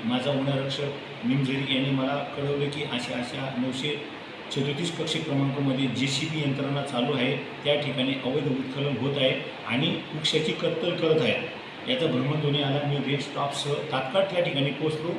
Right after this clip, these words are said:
त्या ठिकाणी चालक आणि इतर जे होते ते फरार झाले आणि त्या ठिकाणी पोहोचलो असता आम्ही जेसीबी यंत्रणा पाहिले. त्यानंतर आमच्या मागोमाग वाहन, जेसीबी वाहन मालक हा Creta गाडी घेऊन आला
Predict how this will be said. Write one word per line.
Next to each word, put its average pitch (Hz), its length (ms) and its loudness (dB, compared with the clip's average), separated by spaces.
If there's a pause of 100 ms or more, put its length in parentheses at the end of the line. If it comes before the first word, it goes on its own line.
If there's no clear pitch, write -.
(380)
त्या 165 160 4
ठिकाणी 151 340 2 (520)
चालक - 560 4
आणि 156 120 2
इतर 156 280 2
जे 170 300 4
होते 156 200 2
ते 139 40 0 (180)
फरार 160 180 6
झाले 131 280 4 (640)
आणि 139 160 0
त्या 180 100 0
ठिकाणी 170 260 4
पोहोचलो 165 360 0
असता 165 360 2 (240)
आम्ही 160 200 2
जेसीबी 170 420 0
यंत्रणा 160 340 2
पाहिले. 143 640 0 (160)
त्यानंतर 180 400 2
आमच्या 165 380 2
मागोमाग 170 560 4 (420)
वाहन, 151 200 2 (680)
जेसीबी 160 340 2
वाहन 170 240 8
मालक 160 300 6
हा 151 280 0
Creta 165 280 6
गाडी 160 180 6
घेऊन 139 200 4
आला 127 280 4